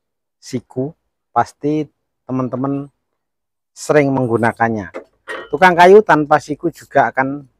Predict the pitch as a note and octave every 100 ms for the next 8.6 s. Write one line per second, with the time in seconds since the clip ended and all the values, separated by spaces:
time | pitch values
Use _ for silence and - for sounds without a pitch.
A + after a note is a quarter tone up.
0 | _ - - - A#2 G#2 G2+ A2+ A2 F#2+
1 | _ _ _ - B2+ A#2+ - B2+ A#2+ A2+
2 | - G2+ F2+ _ _ _ _ A#2+ - E3
3 | G#3 A3 - _ - _ _ - - A#2
4 | C3+ E3+ D3 C#3+ D3 C#3 D3 C3+ - A#2
5 | - A2 _ A#2 A2+ - - A#2 A#2+ -
6 | C3 C3 C3 C#3 D3 D#3+ E3 E3 _ _
7 | _ - B2 A#2+ C3 C3 B2+ B2+ C3 -
8 | B2+ - C3+ C#3 C#3